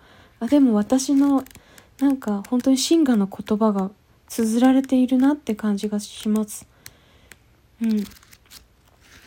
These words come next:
なので、もしこの中にね、ラリトプールがどんな風に生まれたのかとか、ラリトプール以外のこともね、あの、ネパールでど-、どんな風に過ごしてたのかとか、いろんな話が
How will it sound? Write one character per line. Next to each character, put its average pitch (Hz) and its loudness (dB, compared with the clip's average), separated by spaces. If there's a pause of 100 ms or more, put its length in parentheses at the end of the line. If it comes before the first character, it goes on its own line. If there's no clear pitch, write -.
(720)
な 233 -8
の 214 -4
で、 214 -2 (240)
も 311 -2
し 247 -2
こ - -4
の 302 4
中 339 0
に 214 0
ね、 208 0
ラ 214 0
リ 247 0
ト 294 2
プ 330 -4
ー 320 2
ル 269 2
が 208 -2
ど 247 0
ん 285 4
な 294 2
風 254 0
に 208 0
生 214 -2
ま 214 0
れ 214 0
た 220 -4
の 208 -2
か 202 -10
と 196 -18
か、 202 -6 (480)
ラ 240 -6
リ 247 -6
ト 269 0
プ 269 -4
ー 277 4
ル 254 0
以 294 0
外 311 2
の 208 0 (120)
こ - -20
と 214 -2
も 190 -4
ね、 190 -6 (560)
あ 220 -4
の、 208 -4
ネ 208 -2
パ 233 -4
ー 240 0
ル 214 0
で 208 0
ど-、 214 0
ど 233 0
ん 226 0
な 214 0
風 208 -4
に 190 -4
過 196 -10
ご 196 -8
し 190 -12
て - -14
た 196 -10
の 196 -10
か - -20
と - -20
か、 - -8
い 208 -2
ろ 226 -4
ん 247 -2
な 254 -4
話 262 -2
が 202 -2